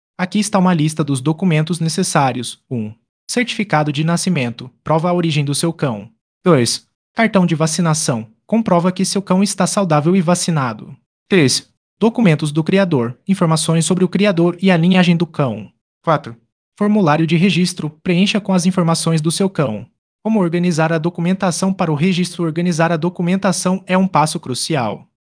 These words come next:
Aqui estão algumas dicas. Um. Crie uma pasta.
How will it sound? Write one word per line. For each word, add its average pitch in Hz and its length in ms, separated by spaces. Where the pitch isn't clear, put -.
Aqui 165 240
estão 185 240
algumas 151 360
dicas. 127 540
Um. 110 220
Crie 220 180
uma 185 160
pasta. - 560